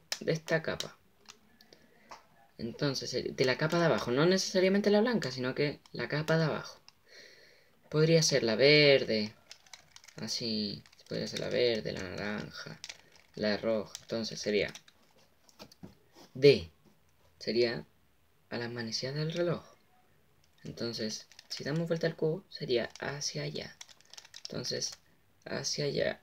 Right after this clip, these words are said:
O sea, así se vería como antihorario, pero en realidad es horario. Sería así.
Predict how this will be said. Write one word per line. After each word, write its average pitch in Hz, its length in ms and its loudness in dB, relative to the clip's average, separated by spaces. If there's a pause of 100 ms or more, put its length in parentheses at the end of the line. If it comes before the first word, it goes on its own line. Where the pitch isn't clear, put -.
O - 140 -8
sea, 165 260 0
así 165 340 0
se 208 140 2
vería 170 240 4
como 147 240 0
antihorario, 160 580 -2
pero 160 140 2
en 147 80 -4
realidad 147 400 -2
es - 300 -2
horario. - 320 -10 (640)
Sería - 340 -6 (1000)
así. - 640 -10